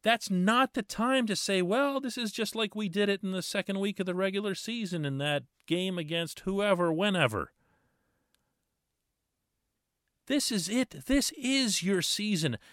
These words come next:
This guy who's on your mound is giving you everything he's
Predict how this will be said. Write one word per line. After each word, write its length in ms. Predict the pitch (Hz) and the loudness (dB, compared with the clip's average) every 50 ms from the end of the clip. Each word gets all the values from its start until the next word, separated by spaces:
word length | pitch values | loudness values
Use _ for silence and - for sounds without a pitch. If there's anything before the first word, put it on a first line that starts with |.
| - _ | -16 _
This 260 | 147 156 254 277 - - | -4 0 0 0 0 -2
guy 360 | - 208 214 233 247 262 247 | 0 2 2 4 6 4 4
who's 260 | 196 208 208 180 190 | 4 4 2 2 2
on 200 | 196 196 196 185 | 2 2 2 2
your 140 | 185 185 180 | 2 2 0
mound 640 | 180 180 202 240 254 254 208 165 156 170 180 165 - _ _ _ _ _ _ _ _ _ _ _ _ _ _ _ _ _ _ _ _ _ _ _ _ _ _ _ _ _ _ _ | 0 0 2 2 4 6 6 6 6 4 2 -2 -6 _ _ _ _ _ _ _ _ _ _ _ _ _ _ _ _ _ _ _ _ _ _ _ _ _ _ _ _ _ _ _
is 160 | - 214 185 170 | -6 -6 -6 -6
giving 480 | 156 165 233 247 262 240 240 202 175 | -6 -6 -2 -2 0 2 2 2 2
you 280 | 160 170 180 190 190 - _ _ _ _ _ _ _ _ _ _ _ _ _ _ _ _ - | 2 2 2 0 -2 -4 _ _ _ _ _ _ _ _ _ _ _ _ _ _ _ _ 0
everything 680 | - 247 247 233 254 254 262 247 220 - - 233 233 226 | 0 0 0 0 -2 -2 0 0 0 0 -2 -2 0 -2
he's 360 | 214 - 208 208 196 175 160 | -2 -2 -2 -2 -2 -2 -4